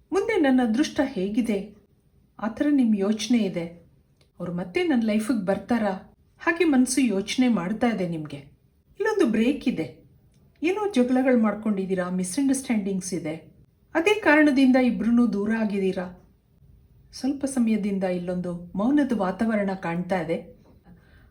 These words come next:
ಆದ್ರೆ ಇಲ್ಲಿ ನಂಬಿಕೆ ಇದೆ ನಿಮ್ಗೆ, ಮತ್ತೆ ಆ ವ್ಯಕ್ತಿ ನನ್ನ ಲೈಫಿಗೆ ಬರ್ತಾರೆ. ಏನೋ ಮಿಸ್‌ಅಂಡರ್‌ಸ್ಟ್ಯಾಂಡಿಂಗ್ ಆಗಿದೆ, ಆದ್ರೆ ನನ್ನನ್ನ ಬಿಟ್ಕೊಡಲ್ಲ ಅವರು ಅನ್ನೋ ಒಂದು ಭರವಸೆ ನಿಮ್ಮಲ್ಲಿದೆ.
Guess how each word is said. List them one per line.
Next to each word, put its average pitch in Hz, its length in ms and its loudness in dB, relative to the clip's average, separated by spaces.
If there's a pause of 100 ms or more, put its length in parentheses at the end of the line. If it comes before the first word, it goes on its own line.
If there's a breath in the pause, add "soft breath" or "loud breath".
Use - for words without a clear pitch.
(180)
ಆದ್ರೆ 330 260 0
ಇಲ್ಲಿ 311 200 4
ನಂಬಿಕೆ 254 360 2
ಇದೆ 247 240 2
ನಿಮ್ಗೆ, 202 440 -2 (300)
ಮತ್ತೆ 240 280 -6
ಆ 339 100 -2
ವ್ಯಕ್ತಿ 233 400 -2
ನನ್ನ 220 180 0
ಲೈಫಿಗೆ 190 340 -2
ಬರ್ತಾರೆ. 180 720 -4 (160)
ಏನೋ 392 300 2
ಮಿಸ್‌ಅಂಡರ್‌ಸ್ಟ್ಯಾಂಡಿಂಗ್ 262 840 2
ಆಗಿದೆ, 190 640 -6 (360)
ಆದ್ರೆ 165 500 -8 (160)
ನನ್ನನ್ನ 233 380 2
ಬಿಟ್ಕೊಡಲ್ಲ 214 600 -2
ಅವರು 175 640 -8
ಅನ್ನೋ 285 200 2
ಒಂದು 269 280 2
ಭರವಸೆ 208 480 -2
ನಿಮ್ಮಲ್ಲಿದೆ. 190 720 -2